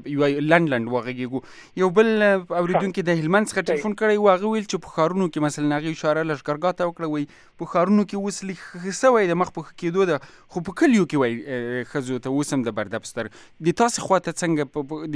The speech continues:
جلال آباد د ښار او د کونړ په یوه کلي کې،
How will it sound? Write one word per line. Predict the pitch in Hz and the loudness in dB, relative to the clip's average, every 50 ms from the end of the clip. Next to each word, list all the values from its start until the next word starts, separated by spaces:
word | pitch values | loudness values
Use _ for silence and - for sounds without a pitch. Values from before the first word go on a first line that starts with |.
| 143 139 | -2 0
جلال | 135 151 143 143 143 147 | 0 0 0 2 2 0
آباد | 143 160 156 147 | 0 0 0 0
د | 135 143 - - | -2 -4 -4 0
ښار | - 165 156 151 147 | 2 2 4 4 2
او | 135 135 139 135 131 131 | 0 0 -2 -2 -2 -2
د | 127 131 123 107 - - 453 - - - - | -2 -4 -4 -4 -6 -8 -8 -8 -8 -4 0
کونړ | 156 160 165 165 156 | 4 6 6 6 6
په | - 156 147 | 4 4 4
یوه | 139 139 135 | 4 4 2
کلي | - - 175 165 151 139 - | 2 0 2 2 2 0 0
کې، | 151 139 | 0 0